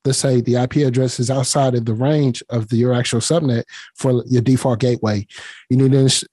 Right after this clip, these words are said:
understand, okay, maybe this communication is, is not happening because of my default gateway is wrong, or because my I P address of my local node or my local host is incorrect. These are fundamental networking principles that can help you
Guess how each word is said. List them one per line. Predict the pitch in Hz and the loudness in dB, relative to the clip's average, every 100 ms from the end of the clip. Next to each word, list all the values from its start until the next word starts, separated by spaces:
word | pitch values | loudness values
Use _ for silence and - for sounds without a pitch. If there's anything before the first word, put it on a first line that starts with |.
| _ | _
understand, | 123 135 135 160 170 143 | 0 2 4 4 2 2
okay, | 117 - 123 120 - - - - | 0 0 0 -2 -10 -20 -10 -2
maybe | 135 147 | 0 0
this | 151 | 0
communication | 160 143 131 143 131 123 | 0 0 2 0 0 0
is, | 120 110 | 0 -2
is | - 117 107 | -4 -4 0
not | 127 | 0
happening | 127 143 123 120 | 2 2 0 0
because | 120 - 127 120 - - - _ | -2 0 0 0 -4 -14 -20 _
of | 120 120 | -4 -2
my | 117 | 2
default | 123 123 123 127 | 2 0 0 0
gateway | 117 147 131 123 | 2 2 2 0
is | 104 | 0
wrong, | 110 104 101 | -2 -4 -6
or | - 123 117 | -2 0 0
because | 123 143 131 | 0 0 0
my | 127 | 0
I | 123 110 | 0 0
P | 147 | 0
address | 135 120 123 - | 0 0 0 -2
of | 117 | -2
my | 123 | 0
local | 120 127 123 120 | 0 0 0 0
node | 117 143 151 120 - | 2 2 4 2 0
or | 117 113 | -2 0
my | 120 | 2
local | 123 - 131 | 0 0 -2
host | 139 139 | 0 0
is | 113 110 - | -4 -6 -8
incorrect. | 127 127 127 113 90 - - - - | -4 -2 0 -2 -4 -14 -18 -18 -8
These | 127 147 175 | 0 2 4
are | 165 | 2
fundamental | 170 160 151 156 147 | 2 0 0 2 2
networking | 131 143 131 131 117 107 | 2 0 -2 -2 -4 0
principles | 151 - 113 104 | 0 0 -2 -2
that | 113 | -2
can | 110 | -2
help | 107 120 127 | 0 0 0
you | 127 117 | 0 0